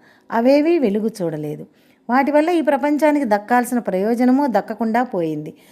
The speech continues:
అవన్నీ సమాధుల్లోనే నిక్షిప్తం అయిపోయాయి."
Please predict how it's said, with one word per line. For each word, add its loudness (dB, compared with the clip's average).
అవన్నీ 2
సమాధుల్లోనే 2
నిక్షిప్తం -4
అయిపోయాయి." -4